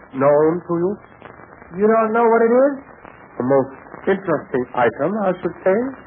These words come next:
Speaker 1: is that drawings of airplane, the small hole in this car. What does that mean?
Speaker 2: Oh, it isn't anything. It's just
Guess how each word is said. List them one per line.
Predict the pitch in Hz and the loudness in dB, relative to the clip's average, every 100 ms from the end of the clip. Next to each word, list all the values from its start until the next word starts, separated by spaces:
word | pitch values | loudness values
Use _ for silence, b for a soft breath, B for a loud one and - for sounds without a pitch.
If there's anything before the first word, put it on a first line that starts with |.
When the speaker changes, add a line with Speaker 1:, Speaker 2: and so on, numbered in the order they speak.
| - - - - - - 147 | -20 -20 -20 -20 -16 -8 -6
Speaker 1:
is | 135 - | -8 -2
that | 160 156 - - | 0 0 -2 0
drawings | 160 165 160 151 143 | 4 4 4 2 2
of | 147 | 4
airplane, | 165 156 160 170 214 233 - - - - - - - - | 2 2 2 2 0 -4 -12 -20 -20 -20 -20 -20 -20 -16
the | - | -14
small | - 160 156 131 123 | -4 2 2 0 -2
hole | 160 175 190 208 190 | 2 4 4 4 4
in | 180 | 0
this | 175 - | -2 0
car. | 170 202 262 - - - - - - - - - - - - | 2 2 0 -8 -16 -18 -20 -20 -20 -20 -20 -20 -20 -12 -4
What | 151 | 0
does | 165 156 | 2 2
that | 170 156 | 2 2
mean? | 135 98 - - - - - - | 0 -2 -14 -20 -20 -20 -16 -6
Speaker 2:
Oh, | 254 226 208 202 208 - | 0 2 4 2 0 -4
it | 262 | -4
isn't | 214 175 151 | -4 -4 -2
anything. | 135 123 - 151 151 - - - - | -4 -4 -10 -10 -10 -14 -20 -20 -14
It's | 220 | -10
just | 381 311 | -8 -8